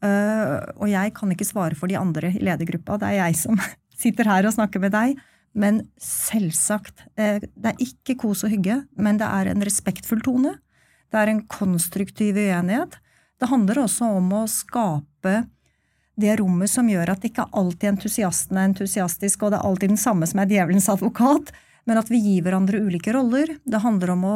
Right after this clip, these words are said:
bruke hele verktøykassa av og til og si at du skal utfordre, du skal være entusiastisk, du skal intervjue den andre, du skal lytte, jeg skal lene meg tilbake, og hele tiden aktivt også i ledergruppa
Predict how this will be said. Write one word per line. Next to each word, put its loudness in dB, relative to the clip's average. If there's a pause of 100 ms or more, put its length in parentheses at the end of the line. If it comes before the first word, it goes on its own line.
(160)
bruke -2
hele 0
verktøykassa -4 (100)
av -2
og -12
til -2
og -4
si -4
at -6
du 0
skal -2
utfordre, -2 (160)
du 2
skal -2
være 0
entusiastisk, -2
du 0
skal 2
intervjue 2
den 2
andre, 2
du 0
skal 2
lytte, 0 (400)
jeg 4
skal -2
lene 0
meg -2
tilbake, -2 (640)
og 4 (140)
hele 2
tiden 0 (180)
aktivt -6
også -2
i 0
ledergruppa 0